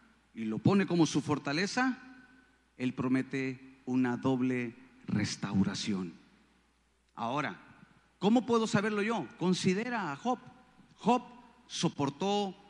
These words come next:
la aflicción. Job perdió todo.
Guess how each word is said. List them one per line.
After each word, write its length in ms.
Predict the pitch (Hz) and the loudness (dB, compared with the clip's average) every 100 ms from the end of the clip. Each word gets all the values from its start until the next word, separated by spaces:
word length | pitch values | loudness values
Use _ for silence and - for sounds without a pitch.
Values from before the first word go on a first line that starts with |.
| - | -12
la 140 | 123 120 | -6 -4
aflicción. 640 | 113 127 - - 113 98 - _ _ _ _ _ | -2 -4 -4 -6 -8 -12 -18 _ _ _ _ _
Job 400 | - 139 180 - - - - - | -2 0 0 -4 -16 -20 -20 -10
perdió 580 | 131 117 127 180 196 - - _ _ _ - | -8 -6 -6 -4 -6 -8 -16 _ _ _ -6
todo. 480 | 240 262 220 117 | -6 -4 -8 -10